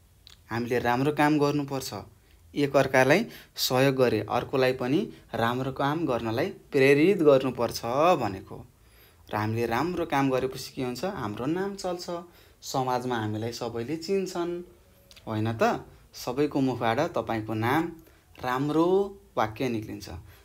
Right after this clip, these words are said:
जस्तै, "ए, फल्नु भाइ अथवा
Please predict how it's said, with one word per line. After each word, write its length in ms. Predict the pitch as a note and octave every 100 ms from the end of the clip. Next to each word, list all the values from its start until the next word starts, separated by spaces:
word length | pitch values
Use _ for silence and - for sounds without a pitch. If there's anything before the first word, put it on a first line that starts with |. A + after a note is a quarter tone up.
| -
जस्तै, 220 | A#2+ -
"ए, 440 | B2+ F3 G#3+ D#3+ - - - - _ _ _ _ -
फल्नु 400 | C3+ C#3+ D3 E3 F3 - -
भाइ 280 | G#2+ B2+ F3
अथवा 420 | B2+ B2+ B2+